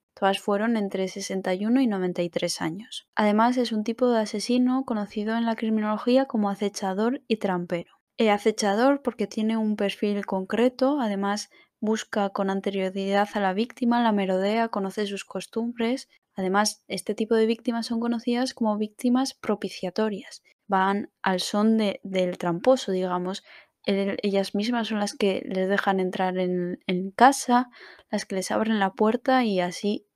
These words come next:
facilita al asesino. Por último, mencionar la personalidad de José Antonio. Es un tipo de persona que si te pregunta por él dirías que es el más majo, que siempre saluda. Pero dentro del hogar era un abusador,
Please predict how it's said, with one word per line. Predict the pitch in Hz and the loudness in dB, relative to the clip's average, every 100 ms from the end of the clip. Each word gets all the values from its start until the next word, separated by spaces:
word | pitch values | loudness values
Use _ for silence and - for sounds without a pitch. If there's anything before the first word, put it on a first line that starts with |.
| - | -2
facilita | 196 180 196 208 220 208 208 - _ _ | 0 2 2 2 2 2 0 -2 _ _
al | 208 196 | 2 2
asesino. | 196 196 202 190 202 220 - _ - | 0 -4 -2 -2 0 0 -4 _ -2
Por | 214 208 | 0 2
último, | 220 254 254 | 4 6 6
mencionar | 233 202 190 185 196 208 | 6 2 0 2 2 2
la | 214 | -2
personalidad | 196 - 190 180 175 185 | -4 -4 -4 -2 -2 0
de | 196 | -2
José | 196 208 175 | -2 -6 -4
Antonio. | 170 175 170 - - - | -4 -4 -6 -10 -20 -10
Es | 220 | 0
un | 233 | 2
tipo | 240 247 | 4 6
de | 233 | 6
persona | 226 214 247 269 269 | 6 2 2 2 0
que | 233 | -4
si | 214 | -4
te | 202 | -4
pregunta | 202 196 220 240 | -4 -4 -2 -2
por | 240 226 | 0 0
él | 240 262 240 | 4 2 2
dirías | 208 202 214 226 | -2 -2 -4 -4
que | - | -10
es | - | -12
el | 202 | -10
más | 196 208 | -8 -2
majo, | 214 247 247 | -2 -2 -4
que | 240 202 | -4 -6
siempre | 202 214 240 | -4 -2 -2
saluda. | - 190 208 196 - - _ _ | -2 0 2 2 -6 -14 _ _
Pero | - 233 269 254 | 2 8 8 8
dentro | 240 202 208 208 247 247 | 2 -2 0 2 4 4
del | 226 220 | 4 2
hogar | 208 208 277 294 269 - | 2 6 6 6 -4 -8
era | 208 202 196 190 196 - - _ _ _ _ | -6 -2 -2 -2 -4 -8 -20 _ _ _ _
un | - 214 208 | -4 0 2
abusador, | 196 196 - 190 208 254 302 | 2 -2 -6 -2 0 0 -2